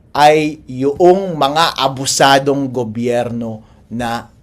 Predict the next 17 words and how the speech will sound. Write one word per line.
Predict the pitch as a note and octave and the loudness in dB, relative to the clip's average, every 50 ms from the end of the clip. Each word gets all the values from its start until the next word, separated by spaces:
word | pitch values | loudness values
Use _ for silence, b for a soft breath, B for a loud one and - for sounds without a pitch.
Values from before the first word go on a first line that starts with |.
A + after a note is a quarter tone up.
| _ _ | _ _
iyon. | A2+ A#2 A2+ A2 A#2 A2 G2+ F#2+ F2+ E2 - | -10 -8 -8 -6 -6 -8 -8 -10 -14 -16 -12
Pagdating | - G2 A2 G#2+ A2+ A2 G#2+ - E3 F#3 F#3+ | -12 -12 -8 -6 -8 -6 -2 -2 0 0 0
sa | F3+ - E3 D3+ D3+ | 0 2 2 2 4
huli, | D3+ D3 D3 C#3 - | 2 0 -2 -4 -4
ang | - C3 D3 C#3+ C#3+ - | -4 -4 -4 -4 -2 -2
katotohanan | B2+ A#2+ - C3 B2+ - A#2+ A2 A#2+ A#2 A#2+ B2+ B2 B2 A#2+ A2 | -4 -2 -2 -4 -6 -6 -6 -6 -6 -6 -6 -6 -6 -8 -8 -8
pa | - A#2 A2 | -8 -8 -6
rin | A#2 A#2 A2+ A#2 G#2+ - - - | -6 -6 -8 -10 -12 -14 -14 -12
ang | G#2 A2 G#2+ | -8 -6 -6
lalabas. | G#2+ G#2 G2+ G2+ G2+ G2+ F#2+ F2+ E2+ - - - b b b b b b | -4 -4 -4 -4 -4 -6 -6 -8 -10 -12 -12 -16 b b b b b b
Kaya | D3 F#3 G3 F#3+ - | 2 2 4 4 4
ang | G3 G3 F3+ | 4 2 4
advice | E3 F3 F#3 C4 E4 - | 4 4 6 6 4 4
ko | - C4 | 2 2
sa | - - G3+ - - | 4 4 4 6 8
comelec | G3 G#3+ A3+ A#3+ A#3 F#3 F3 D#3+ E3 - _ | 8 8 8 8 6 6 4 2 0 -2 _
ay, | D#3 D#3 F3+ B3 C#4+ B3+ G3+ F#3 F3+ F#3 F#3 F#3+ G#3+ - | 2 4 6 6 8 8 10 10 10 10 8 6 6 2